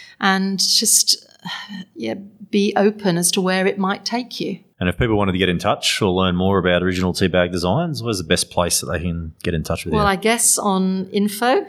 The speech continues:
Speaker 1: at, and it's T B A G Designs with an S on the end, dot C O dot Z A.
Speaker 2: Great.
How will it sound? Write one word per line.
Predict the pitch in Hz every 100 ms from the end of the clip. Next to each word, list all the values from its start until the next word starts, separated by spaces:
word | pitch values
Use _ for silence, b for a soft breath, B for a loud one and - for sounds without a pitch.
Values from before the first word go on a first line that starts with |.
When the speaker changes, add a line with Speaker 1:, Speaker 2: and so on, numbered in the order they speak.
| - -
Speaker 1:
at, | 185 180 - - - - -
and | 185
it's | 185 -
T | - 247 226
B | 190 196 196 196 202 190 _ -
A | 185 185
G | 165 185 190 233 311 _ _ _ -
Designs | 175 175 180 175 180 226 269 349 - - 196
with | 175
an | 170
S | 170 -
on | 180
the | 175
end, | 175 175 180
dot | 180 180 -
C | 202 180
O | 175
dot | 175 170 -
Z | 180 170
A. | 175 190 - -
Speaker 2:
Great. | - 90